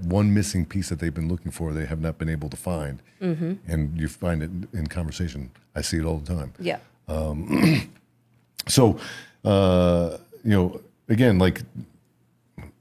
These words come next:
Speaker 1: everybody listening, you know, get, get involved.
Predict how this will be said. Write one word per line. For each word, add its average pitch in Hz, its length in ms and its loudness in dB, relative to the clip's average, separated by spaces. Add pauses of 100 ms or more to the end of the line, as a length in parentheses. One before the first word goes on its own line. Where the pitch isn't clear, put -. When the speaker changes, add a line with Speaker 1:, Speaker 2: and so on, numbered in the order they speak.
(140)
Speaker 1:
everybody 110 320 6
listening, 80 560 0 (140)
you 80 80 0
know, 73 60 -2
get, 107 380 -2
get 117 160 2
involved. 78 480 -2